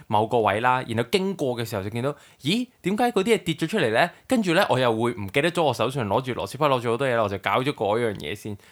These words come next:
總之我最尾乜嘢都做唔到嘅，我係極容易被呢啲嘢 distract 嘅。係啊，同埋我想，我琴日咪，咪又係噉咯，即係臨，臨瞓，諗住，因為我依家個電話擺喺個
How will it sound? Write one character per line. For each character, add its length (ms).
總 100
之 80
我 60
最 100
尾 140
乜 160
嘢 260
都 120
做 160
唔 160
到 100
嘅， 240
我 140
係 40
極 220
容 260
易 100
被 220
呢 120
啲 160
嘢 60
distract 580
嘅。 100
係 80
啊， 80
同 120
埋 120
我 60
想， 140
我 120
琴 160
日 80
咪， 260
咪 140
又 60
係 140
噉 180
咯， 160
即 100
係 160
臨， 200
臨 260
瞓， 300
諗 180
住， 80
因 60
為 60
我 60
依 60
家 140
個 60
電 140
話 120
擺 220
喺 40
個 100